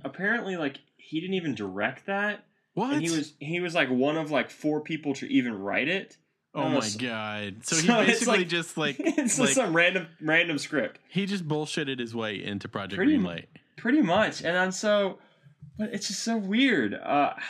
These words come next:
Speaker 1: I don't know. And the guy is so weird, but he, he's so out of place there, and he can't even
Speaker 2: He's
Speaker 1: decide
Speaker 2: so
Speaker 1: on a
Speaker 2: out of
Speaker 1: location.
Speaker 2: touch. Like,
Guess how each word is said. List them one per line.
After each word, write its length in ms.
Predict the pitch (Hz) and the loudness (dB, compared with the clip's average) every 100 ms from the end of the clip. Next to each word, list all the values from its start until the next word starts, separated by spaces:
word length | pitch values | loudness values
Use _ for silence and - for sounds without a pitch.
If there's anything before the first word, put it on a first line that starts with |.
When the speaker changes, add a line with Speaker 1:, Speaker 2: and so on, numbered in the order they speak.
| - | -6
Speaker 1:
I 80 | 160 | -4
don't 120 | 147 | 0
know. 140 | 143 | 0
And 140 | - 135 | 2 2
the 60 | 147 | 2
guy 260 | 156 180 | 4 2
is 100 | 185 | 0
so 180 | - 170 | -2 -2
weird, 380 | 151 151 151 139 | 2 4 4 2
but 140 | 139 | 0
he, 260 | 139 165 139 _ _ | -2 -6 -6 _ _
he's 240 | 151 151 - | -10 -8 -6
so 300 | - 160 165 | -4 0 2
out 140 | 160 | 2
of 100 | 147 | 2
place 380 | - 139 135 135 | 0 0 0 -2
there, 320 | - 117 117 117 | -2 0 2 0
and 80 | 113 | -2
he 140 | 110 _ _ _ _ | -8 _ _ _ _
can't 200 | - 156 151 | -6 -4 -2
even 180 | 143 | -2
Speaker 2:
He's 100 | 123 | 0
Speaker 1:
decide 380 | 190 135 120 127 | 2 4 4 4
Speaker 2:
so 100 | 123 | 2
Speaker 1:
on 80 | 123 | 0
a 40 | |
Speaker 2:
out 160 | 117 113 | 0 -2
of 120 | 147 | -2
Speaker 1:
location. 140 | 120 120 | -2 -2
Speaker 2:
touch. 580 | 180 180 107 - - - | -2 -4 -6 -6 -8 -8
Like, 300 | 135 139 - | -6 -6 -6